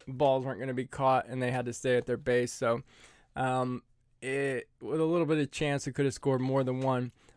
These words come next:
but that gives us a lead. It was a great inning by us. Um, we love to see it. Which brings us to the top of the fifth.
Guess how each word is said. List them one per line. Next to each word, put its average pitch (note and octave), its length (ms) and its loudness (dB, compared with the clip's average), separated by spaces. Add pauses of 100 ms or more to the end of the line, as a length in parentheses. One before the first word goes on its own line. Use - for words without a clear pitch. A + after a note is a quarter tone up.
(100)
but B2+ 260 0
that D3 120 2
gives D3+ 200 2
us D3+ 160 -2
a D3+ 80 0
lead. D3+ 440 0 (280)
It C#3+ 60 -6
was C3 100 -4
a C3+ 60 -4
great C#3 300 0
inning C3+ 260 -4
by C3 240 4
us. B2+ 420 -2 (140)
Um, A#2+ 320 -2
we A#2+ 80 -2
love A#2+ 160 0
to B2 80 -12
see B2 180 -6
it. - 140 -6 (840)
Which D#3+ 420 2 (140)
brings E3+ 240 -2
us C3+ 120 -8
to C#3+ 540 0
the A#2+ 120 -4
top - 540 -6
of C#3 240 0
the C3+ 80 -8
fifth. - 560 -2